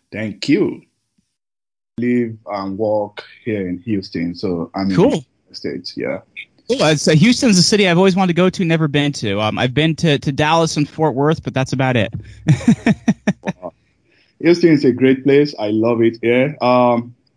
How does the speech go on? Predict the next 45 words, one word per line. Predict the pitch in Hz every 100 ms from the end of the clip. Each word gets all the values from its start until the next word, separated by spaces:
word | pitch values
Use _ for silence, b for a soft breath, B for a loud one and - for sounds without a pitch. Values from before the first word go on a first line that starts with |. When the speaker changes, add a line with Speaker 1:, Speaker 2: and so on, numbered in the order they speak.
| _
Speaker 1:
I | 143 156 151 - _ -
think | 190 185 147
you | 127
are | 117
in | 113
New | 117 147
Jersey | 147 143 135 156 139
or | 107
New | 110 113
York. | 110 107 - - - _ -
Which | 110 160
Speaker 2:
Uh, |
Speaker 1:
of | 165
Speaker 2:
New | 185
Jersey, | 160 165 139 123
yeah. | 117 104 123 _
Speaker 1:
New | 101 98
Jersey, | 90 90 82 85 -
okay. | - 117 123 98
Speaker 2:
Yeah. | - - _ _ _ _ 98
Speaker 1:
I | 131 139
lived | 143 143 156 160 -
up | 131 135 131
in, | 113 107
uh, | 107 104 98 98
New | 107 127
York | 143 156 190 - _ _
for | 107 101
a |
Speaker 2:
Okay. | 95
Speaker 1:
while. | 101 98 127 147 - 104
Uh, | 98 95 90
Albany. | - 127 135 151 165 175 180
Uh, | - 107 101 87 - -
I'm | 135
an | 147 143
engineer, | 143 135 147 143 117
by | 104
the | 104
way, | 104 107 104
so, | 117 107 101 95 -
um, | 104 92 90 85 90 -
Speaker 2:
Oh, | 208 240 220
Albany. | 165 208 240 165 123 127
Okay, | 165 160